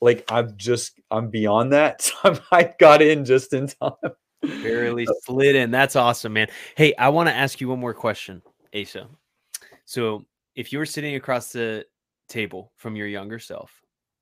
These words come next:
Speaker 1: Yeah.
Speaker 2: ten years ago, what's
Speaker 1: Right.
Speaker 2: something you would tell your younger self?
Speaker 1: You know, I've, it's funny you asked me that, John, 'cause I've been thinking about that a lot.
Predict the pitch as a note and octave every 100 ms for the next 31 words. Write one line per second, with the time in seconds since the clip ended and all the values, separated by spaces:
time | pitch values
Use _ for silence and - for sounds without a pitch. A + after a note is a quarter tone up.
0 | _ - G#2+ F#2 - _ _ _ _ A#2
1 | A2+ G#2 F#2+ F2 E2+ - _ _ _ _
2 | _ _ _ - F#2+ F2+ B2+ A2+ G#2+ G2
3 | G2+ F#2+ F#2+ F#2 F2+ F2+ - E2 E2+ _
4 | _ _ _ _ _ _ _ - C#3 B2
5 | - - E3 E3+ - C3+ - E3+ G3+ F3+
6 | A2+ C3 - A2+ G#2+ A2+ A2 A2+ G#2+ C#3
7 | D3+ G2 F#2 _ _ C3+ C3 A2+ G#2+ G2+
8 | G#2+ G#2 G#2 _ _ G2+ G2 G#2 G#2+ G#2+